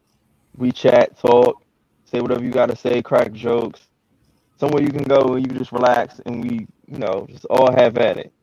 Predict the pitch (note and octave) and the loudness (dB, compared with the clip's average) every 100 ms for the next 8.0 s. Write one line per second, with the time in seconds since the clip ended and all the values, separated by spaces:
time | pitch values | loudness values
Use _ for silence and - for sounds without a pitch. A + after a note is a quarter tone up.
0 | _ - C3+ C3 A#2+ A#2+ B2+ B2+ - _ | _ -4 0 0 0 0 0 -2 -8 _
1 | _ - G#2 F#2+ - - A#2+ A#2+ B2 A#2 | _ -8 -6 -6 -12 -18 -2 0 2 0
2 | G#2 - G2+ F#2 - A2 G#2 G2+ G2+ D#2+ | -6 -6 -6 -6 -6 -6 -6 -6 -8 -6
3 | G#2+ F#2 A2 _ _ _ _ _ _ - | -4 -6 -10 _ _ _ _ _ _ -2
4 | B2+ D#3 D3+ C#3+ B2 C#3 B2+ B2 A2+ B2+ | 0 0 0 0 0 0 2 0 0 2
5 | A#2 A2 E2 A2+ A2 A#2+ A#2 A#2 A2 A#2 | 4 2 0 0 0 -2 -4 -6 -8 -8
6 | C3 A2+ A2+ G#2 A2 - F#2 G2 B2 _ | -4 -4 -2 -2 -4 -6 -2 -2 -6 _
7 | _ _ _ _ _ A#2+ A2 E2+ D#2+ - | _ _ _ _ _ -2 -2 -4 -8 -14